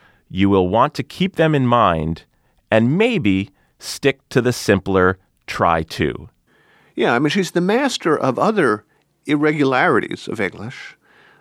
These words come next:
Speaker 2: but this one not. Since there's an alternative that scans according to the ordinary rules of grammar,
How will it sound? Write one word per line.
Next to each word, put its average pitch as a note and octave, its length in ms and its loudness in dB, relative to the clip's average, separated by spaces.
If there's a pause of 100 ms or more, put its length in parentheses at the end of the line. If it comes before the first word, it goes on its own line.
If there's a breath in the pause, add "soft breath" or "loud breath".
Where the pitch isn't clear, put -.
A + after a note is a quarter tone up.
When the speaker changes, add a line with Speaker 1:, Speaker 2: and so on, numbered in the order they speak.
Speaker 2:
but C3+ 220 0
this F#3 240 0
one C#3+ 440 0 (320)
not. B2 460 -2
Since - 300 -2
there's B2+ 200 0
an B2 100 2
alternative A#2+ 640 0
that F#2+ 200 -4 (120)
scans A2 720 -2
according A2 480 -4
to G2+ 120 -10
the G2+ 280 -4
ordinary G#2+ 400 0
rules G#2 240 -4
of - 160 -18
grammar, C#3+ 540 0